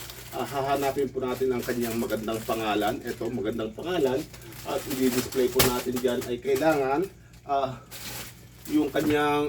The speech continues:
ah, kulay, kulay, guys, ay sunod-sunod siya at maayos. Ah, hindi lang po basta-basta, ah, display ang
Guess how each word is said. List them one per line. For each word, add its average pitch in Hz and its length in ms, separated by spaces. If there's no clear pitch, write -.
ah, - 240
kulay, 151 240
kulay, 160 240
guys, 151 320
ay 139 160
sunod-sunod 127 640
siya 135 160
at 123 160
maayos. 143 720
Ah, 123 160
hindi 156 320
lang 165 80
po 160 160
basta-basta, 139 880
ah, 120 240
display 120 480
ang 113 80